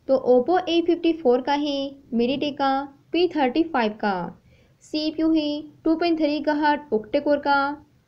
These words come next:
और ट्वेल्व नैनोमीटर्स का FinFET। और Oppo A fifty-three का जो प्रोसेसर है वो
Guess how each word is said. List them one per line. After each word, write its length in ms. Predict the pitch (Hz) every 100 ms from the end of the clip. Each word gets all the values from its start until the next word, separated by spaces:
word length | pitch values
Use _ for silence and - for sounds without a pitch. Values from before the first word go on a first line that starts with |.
| _ _
और 120 | 247 269
ट्वेल्व 340 | 294 294 311
नैनोमीटर्स 520 | 330 320 311 320 320
का 160 | 302 294 294
FinFET। 760 | 269 262 - 285 285 302 302 - _ _ _ _ - -
और 220 | 254 - 262
Oppo 320 | 262 320 339
A 120 | 349 339
fifty-three 400 | 349 339 330 277
का 80 | 277
जो 120 | 294
प्रोसेसर 400 | 302 262 262 285
है 80 |
वो 60 | 285